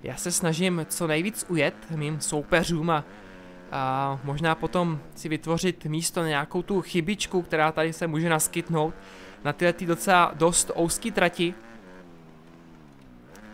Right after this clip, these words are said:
která, která tady byla vytvořena jenom za účely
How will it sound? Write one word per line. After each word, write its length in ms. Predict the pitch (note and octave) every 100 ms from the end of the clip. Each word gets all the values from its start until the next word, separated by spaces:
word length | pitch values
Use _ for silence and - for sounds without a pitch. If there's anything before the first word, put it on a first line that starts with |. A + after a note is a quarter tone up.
| - - - -
která, 220 | C3+ B2+
která 240 | - C#3+ C#3
tady 200 | D#3+ E3
byla 160 | E3
vytvořena 520 | E3 D#3 D#3+ D#3+ D#3 C3+
jenom 280 | E3+ G#3
za 160 | E3+ F3+
účely 500 | E3 D#3+ F3 D#3+